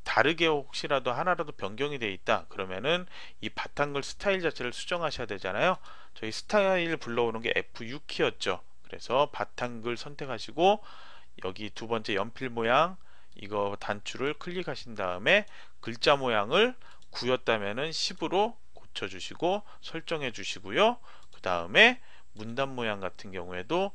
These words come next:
만약에 백육십이 아닌 백오십으로 되어 있었다 그러면은 백육십으로 맞춰서 수정을 해주시면 되겠죠. 자, 이 내용에 대해서는요,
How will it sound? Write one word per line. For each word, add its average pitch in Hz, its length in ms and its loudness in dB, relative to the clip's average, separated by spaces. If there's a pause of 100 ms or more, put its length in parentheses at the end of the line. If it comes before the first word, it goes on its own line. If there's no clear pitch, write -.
(260)
만약에 92 280 -6
백육십이 123 600 -2
아닌 143 400 2 (460)
백오십으로 127 560 -2
되어 95 200 -2
있었다 98 520 2
그러면은 95 580 -2 (380)
백육십으로 113 960 -2 (100)
맞춰서 95 540 -6
수정을 147 560 -6
해주시면 127 500 -4
되겠죠. 87 480 -4 (340)
자, 85 220 0 (240)
이 185 380 4
내용에 143 380 6
대해서는요, 110 840 2